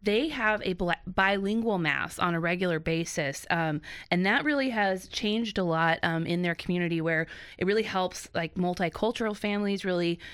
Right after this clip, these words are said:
you know, explore the faith and, and to, and to really worship God in the language that they're, that they're comfortable with. So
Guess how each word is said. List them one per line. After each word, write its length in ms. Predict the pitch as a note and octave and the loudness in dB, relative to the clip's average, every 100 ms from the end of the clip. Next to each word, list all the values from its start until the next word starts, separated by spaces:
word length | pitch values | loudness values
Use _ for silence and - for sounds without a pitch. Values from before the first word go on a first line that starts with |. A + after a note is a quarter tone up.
| - | -6
you 100 | - | -2
know, 80 | F3 | 0
explore 840 | D#3 - - - F#3 F3+ F3+ F3+ F3 - - _ - | 0 -2 -6 -2 0 2 2 2 -2 -12 -20 _ -6
the 80 | |
faith 460 | E3 G#3 G3 B3 C4 | -2 0 2 2 2
and, 120 | F#3+ | 2
and 180 | F3+ F3+ | 2 0
to, 240 | - F#3 F#3 | 0 0 0
and 160 | F#3 | -2
to 420 | - F#3+ E3 D#3 F3 _ - | -2 0 0 -2 -6 _ -6
really 180 | F3+ F#3 | -2 0
worship 360 | F3+ F#3 G3 | 0 -2 -2
God 280 | - E3 E3 | 2 2 2
in 80 | D#3+ | 2
the 80 | D3+ | 0
language 320 | D3+ D3+ D#3+ | 0 0 -2
that 100 | D3+ | -2
they're, 160 | C#3+ - | -2 -2
that 160 | - D3+ | -4 -2
they're 140 | D3+ | -4
comfortable 480 | - G#3+ A#3+ B3 G3 | -2 -2 0 0 2
with. 180 | D3+ D3 | 2 2
So 240 | F#3+ F3 | 2 0